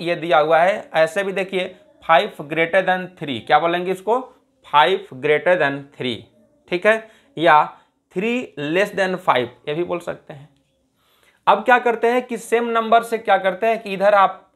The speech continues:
टू से मल्टीप्लाई, इधर भी टू से मल्टीप्लाई कर दिए, तो ये आ जाएगा आपका कितना, तो टेन हो जाएगा और ये आपका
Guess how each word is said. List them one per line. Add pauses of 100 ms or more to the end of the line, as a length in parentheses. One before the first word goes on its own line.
(260)
टू
से
मल्टीप्लाई, (300)
इधर
भी
टू
से
मल्टीप्लाई
कर
दिए, (1040)
तो
ये
आ
जाएगा
आपका
कितना,
तो
टेन
हो
जाएगा
और
ये
आपका